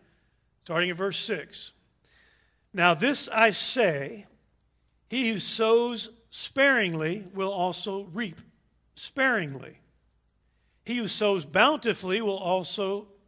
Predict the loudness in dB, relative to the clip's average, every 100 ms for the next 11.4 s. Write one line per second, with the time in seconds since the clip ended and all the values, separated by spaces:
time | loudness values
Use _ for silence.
0 | _ _ -4 -4 -4 -10 4 4 4 -2
1 | -8 -10 -14 -18 _ _ _ _ _ _
2 | _ _ _ _ _ _ -10 -8 -4 2
3 | 2 0 -8 -6 -6 -6 -4 -4 -4 -2
4 | -2 -2 -6 -4 -6 -4 -4 -4 -8 -10
5 | -8 -8 -6 0 0 0 -8 -20 _ _
6 | _ _ _ _ _ _ _ -6 0 2
7 | 0 2 2 2 0 -2 0 0 -2 -2
8 | -4 -4 -4 -6 -10 -8 -6 -6 -10 -12
9 | -14 _ _ _ _ _ _ -10 4 6
10 | 8 6 0 0 -4 -4 -4 -4 -8 -8
11 | -8 -8 -16 -20